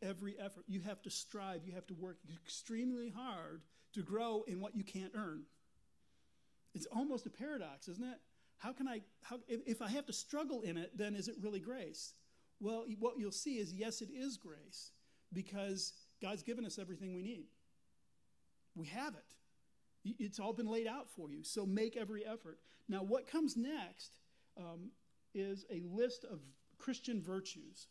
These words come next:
a, a list of things that we are to grow in. And it sounds like you have to do them sequentially. So what Peter says is, um, "Make every effort to supplement your faith with virtue,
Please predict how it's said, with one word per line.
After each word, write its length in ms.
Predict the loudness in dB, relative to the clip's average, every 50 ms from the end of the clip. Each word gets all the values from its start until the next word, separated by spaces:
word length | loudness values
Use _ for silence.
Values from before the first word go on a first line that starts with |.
| -12 -10
a, 180 | -8 -8 -4 -4
a 60 | 0
list 300 | 0 2 0 0 0 -4
of 100 | -8 -6
things 360 | -4 -4 -2 -2 -2 -2 -2
that 180 | -4 -4 -4 -4
we 280 | -4 -4 -4 -4 -4 -4 -6
are 100 | -6 -6
to 140 | -4 -6 -6
grow 440 | -4 -2 0 2 4 4 4 2 0
in. 1040 | -2 -6 -8 -8 -10 -12 -14 -16 -20 -20 -20 -20 -20 -20 -20 -20 -20 -16 -4 0 2
And 300 | 4 4 4 2 0 -4 -8 -14 -20 -20 -20 -20 -20 -20 -20 -20 -20 -20 _ -20 -20 -20 -20 -20 -20 -20 -8 -6
it 140 | -4 -2 0
sounds 540 | 0 2 2 2 4 4 4 4 4 4 2
like 460 | 0 0 0 -2 -2 -4 -6 -8 -14 -20 -20 -20 -20 -12 -2 0
you 100 | 0 2
have 180 | 2 0 0 -2
to 60 | -2
do 140 | 0 0 0
them 120 | 0 -2
sequentially. 800 | -2 -4 -6 -6 -6 -4 -4 -4 -4 -6 -8 -10 -14 -18 -20 -20 -20 -20 -20 -20 -20 -20 -20 -20 -20 -20 -20 -20 -12 -6
So 340 | 0 2 4 4 4 4 4
what 260 | 4 4 2 2 4
Peter 260 | 6 6 6 6 4
says 340 | 2 0 0 0 0 0 0
is, 260 | 0 0 0 -2 -6 -10 -16 -20 -20 -20 -20 -10 -8
um, 340 | -6 -6 -4 -4 -4 -4 0 2
"Make 220 | 2 2 6 6
every 260 | 6 6 6 4 4
effort 260 | 4 4 2 0 -2 -2 -4 -8 -10 -12 -6
to 120 | -4 -2 -2
supplement 600 | 0 0 2 0 2 4 4 6 6 4 4 0
your 120 | 0 0
faith 300 | 0 0 0 0 -2 0 -2
with 160 | -2 -2 0
virtue, 400 | 0 0 0 0 -2 -2 -4 -4